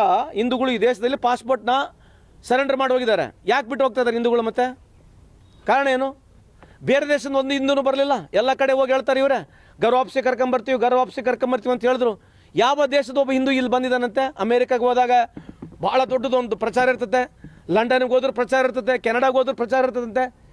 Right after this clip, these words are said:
ಎಷ್ಟು ಜನ ಬಂದಾರಂತೆ ಇಲ್ಲಿ? ಈ ದೇಶದಿಂದ ಇಪ್ಪತ್ತೈದು ಲಕ್ಷ ಜನ ಪಾಸ್‌ಪೋರ್ಟ್ ಸರೆಂಡರ್ ಮಾಡಿ ಹೋಗಿದ್ದಾರೆ. ನಾಚಿಕೆ, ಮಾನ,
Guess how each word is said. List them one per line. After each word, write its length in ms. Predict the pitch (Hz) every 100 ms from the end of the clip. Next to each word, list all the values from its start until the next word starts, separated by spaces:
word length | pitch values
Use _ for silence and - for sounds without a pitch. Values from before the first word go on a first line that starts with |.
| -
ಎಷ್ಟು 160 | 254 269
ಜನ 120 | 302
ಬಂದಾರಂತೆ 440 | 294 285 277 269 277
ಇಲ್ಲಿ? 280 | 269 285 - - - - _ - - - -
ಈ 160 | 190 269
ದೇಶದಿಂದ 540 | 254 294 285 277 254
ಇಪ್ಪತ್ತೈದು 640 | 269 262 - 294 - 277 262
ಲಕ್ಷ 180 | 240
ಜನ 140 | 214 285
ಪಾಸ್‌ಪೋರ್ಟ್ 500 | 254 262 262 - 277
ಸರೆಂಡರ್ 280 | 262 285 277
ಮಾಡಿ 160 | 277
ಹೋಗಿದ್ದಾರೆ. 440 | 262 247 220 151 - _ - - 143
ನಾಚಿಕೆ, 640 | 214 262 - 254 247 240
ಮಾನ, 280 | 220 247